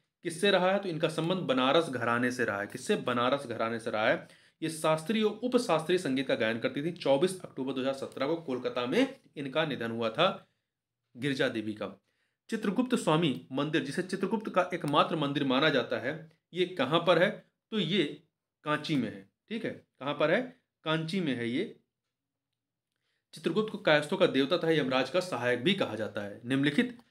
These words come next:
हिंदी रचनाओं में से कौन सी पहले लिखी गई थी? कौन सी इसमें से पहले लिखी गई थी? देखिए,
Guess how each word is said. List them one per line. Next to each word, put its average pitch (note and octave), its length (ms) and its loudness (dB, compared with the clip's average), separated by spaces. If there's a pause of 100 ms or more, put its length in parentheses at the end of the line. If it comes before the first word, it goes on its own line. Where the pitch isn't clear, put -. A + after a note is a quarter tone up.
(220)
हिंदी G3 240 0
रचनाओं C#3 360 2
में B2+ 260 -4 (880)
से A3 120 2
कौन G#3+ 300 0
सी A3+ 140 0
पहले E3 400 4
लिखी C#3+ 280 2
गई A2+ 160 0
थी? G#2 240 -12
कौन C3+ 160 -4
सी D#3 120 -4
इसमें C#3+ 200 -4
से F3+ 180 2 (320)
पहले E3 260 2
लिखी C3 260 -2
गई A#2 140 0
थी? C#3+ 100 -2
देखिए, B2 340 -2